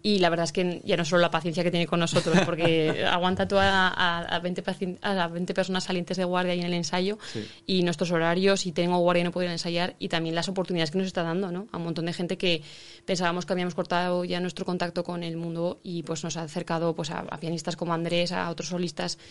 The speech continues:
Speaker 1: eh, importantes de Valencia, que nos trae a gente a hacernos ensayos y que se curra mucho las cosas, y la verdad es que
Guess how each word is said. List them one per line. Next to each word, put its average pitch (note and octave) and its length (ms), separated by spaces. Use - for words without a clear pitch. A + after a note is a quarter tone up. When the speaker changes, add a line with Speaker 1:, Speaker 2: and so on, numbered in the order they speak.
Speaker 1:
eh, F3+ 120
importantes F3 440
de F#3 60
Valencia, F3 460
que F3+ 120
nos E3 140
trae E3+ 200
a E3+ 60
gente F3 260
a F3 40
hacernos F3 440
ensayos F3 460
y E3+ 120
que E3+ 120
se F3 100
curra E3+ 280
mucho F3 280
las F3 120
cosas, F#3 240
y F3 120
la E3 80
verdad D#3+ 140
es - 80
que - 220